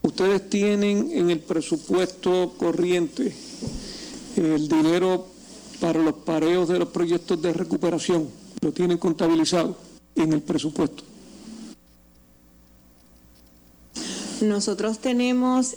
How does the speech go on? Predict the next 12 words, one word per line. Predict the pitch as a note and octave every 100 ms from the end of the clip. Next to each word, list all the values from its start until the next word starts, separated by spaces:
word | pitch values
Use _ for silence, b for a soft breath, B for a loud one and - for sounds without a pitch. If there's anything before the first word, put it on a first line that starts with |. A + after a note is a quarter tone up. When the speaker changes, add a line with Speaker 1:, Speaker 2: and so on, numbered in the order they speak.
| -
Speaker 2:
en | G3+
el | G3
presupuesto | F#3+ G3 - G#3 A#3+ A3+ - - E3+ E3+ - - - _ - - - - _ _ _ - - - - -
doscientos | F3 F#3+ - G3 F#3 G3 A3+ A3 A3+ A3+ A3 - - - - - -
quince | - G#3+ G#3+ A#3+
millones | A3 G#3 G#3+ G#3 F3 F3 G3 - - - - - -
para | F#3 F#3 F3 E3+ E3+ E3 E3 - - - -
pareo | F3+ F3+ F#3 G#3 A3+ A#3 -
para | F#3 F3
proyectos | E3+ F3 E3+ E3+ F#3 F#3 F#3 - - - _ - _ -
de | F3
reconstrucción. | E3+ E3+ E3+ - C#3 C3+